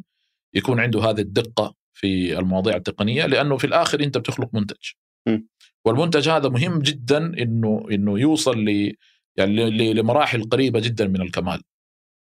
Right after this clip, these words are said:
Speaker 1: ل-،
Speaker 2: حلو.
Speaker 1: لصعوبة الوصول للكمال، بس ظل ال-،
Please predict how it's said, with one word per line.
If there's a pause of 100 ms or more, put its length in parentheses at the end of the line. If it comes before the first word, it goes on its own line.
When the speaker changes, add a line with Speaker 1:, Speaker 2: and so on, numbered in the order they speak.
(160)
Speaker 1:
ل-،
Speaker 2:
حلو.
Speaker 1:
لصعوبة
الوصول
للكمال،
بس
ظل
ال-،